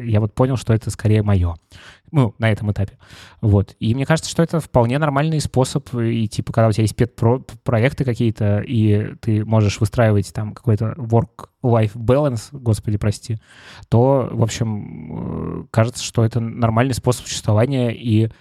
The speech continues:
я сейчас, кажется, меньше романтизирую историю про то, что все должны делать то, что им интересно, и, значит, не делать то, что неинтересно, и только за то, что интересно, получать деньги. Хотя, э, три минуты назад я говорил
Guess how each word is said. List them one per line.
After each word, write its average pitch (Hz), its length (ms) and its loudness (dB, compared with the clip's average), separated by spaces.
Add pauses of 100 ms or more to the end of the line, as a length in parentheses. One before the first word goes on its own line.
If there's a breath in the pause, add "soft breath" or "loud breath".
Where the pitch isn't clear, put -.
(260 loud breath)
я 123 380 4 (180)
сейчас, - 400 0
кажется, 127 380 0
меньше 117 340 2
романтизирую 113 720 2
историю 123 400 2
про 113 140 -4
то, 107 80 2
что 107 400 -2
все - 200 -2
должны 107 300 2
делать 113 420 0
то, 107 120 2
что - 160 -2
им 101 100 2
интересно, 113 540 0 (180)
и, 113 220 2
значит, 110 480 -2 (540 loud breath)
не 117 160 2
делать 117 280 4
то, 113 80 2
что - 160 -2
неинтересно, 107 640 0
и 113 120 -8
только 110 260 0
за 101 80 2
то, 107 120 4
что - 160 -2
интересно, 110 360 0
получать 113 300 2
деньги. 95 260 0
Хотя, 135 420 0
э, 143 220 -6 (220)
три 123 120 2
минуты 117 220 2
назад 123 260 2
я 120 100 -2
говорил 113 240 2